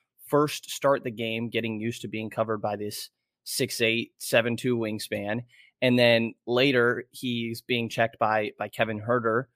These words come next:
who's got decent size himself, but is going to play defense very differently. Um, and then later you're gonna see Dam-, uh,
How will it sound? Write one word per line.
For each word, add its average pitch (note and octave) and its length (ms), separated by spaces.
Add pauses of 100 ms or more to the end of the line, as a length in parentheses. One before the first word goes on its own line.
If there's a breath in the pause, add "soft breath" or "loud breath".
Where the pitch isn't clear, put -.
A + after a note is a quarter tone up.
(180)
who's A#2 100
got A2+ 180
decent A#2 340
size A2+ 300
himself, A2+ 580
but G#2+ 220 (280)
is A2+ 140
going A#2 300
to A2+ 160
play A#2 280
defense A2+ 420
very A2 240
differently. A#2 720 (300 soft breath)
Um, G#2+ 440
and A2+ 200
then A#2+ 160
later A#2+ 340
you're A#2+ 140
gonna A#2 160
see A#2+ 180
Dam-, A2+ 260 (100)
uh, A2 220